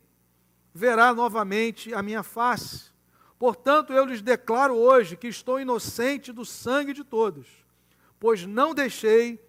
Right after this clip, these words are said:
de proclamardes toda a vontade de Deus." Então, irmãos, nesse momento de despedida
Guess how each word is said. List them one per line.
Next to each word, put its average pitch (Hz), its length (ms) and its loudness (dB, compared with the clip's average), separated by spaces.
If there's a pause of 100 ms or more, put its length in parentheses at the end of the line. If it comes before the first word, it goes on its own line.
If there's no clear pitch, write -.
(240)
de 202 120 -8
proclamardes 202 1040 -2 (140)
toda 240 580 2 (340)
a 208 120 -2
vontade 190 960 0 (500)
de 208 100 -16
Deus." 247 640 -2 (1200)
Então, 302 260 -4
irmãos, 240 800 -6 (1200)
nesse 262 340 -4
momento 254 480 -2
de 226 120 -12
despedida 208 920 -6